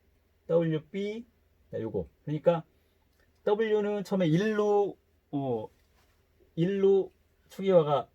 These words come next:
초기화를 시킨 거죠. W는 일로 하고 B는 영으로 초기화를 했어요. 보통,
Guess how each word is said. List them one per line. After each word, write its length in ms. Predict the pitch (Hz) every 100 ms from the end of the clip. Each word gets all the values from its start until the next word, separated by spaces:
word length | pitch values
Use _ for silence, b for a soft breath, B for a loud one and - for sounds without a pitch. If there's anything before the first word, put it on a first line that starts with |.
| _ _
초기화를 340 | 180 180 156
시킨 220 | 139 170
거죠. 360 | 120 104 127 - - -
W는 360 | 156 147 139
일로 340 | 131 135 143 131
하고 380 | 110 127 185 190
B는 720 | 208 202 190 190 190 190 185
영으로 520 | 143 143 175 117 123 165
초기화를 500 | - 170 151 123 139
했어요. 320 | 156 110 92 b b b b
보통, 840 | - 180 180 202 196 196 196 196 202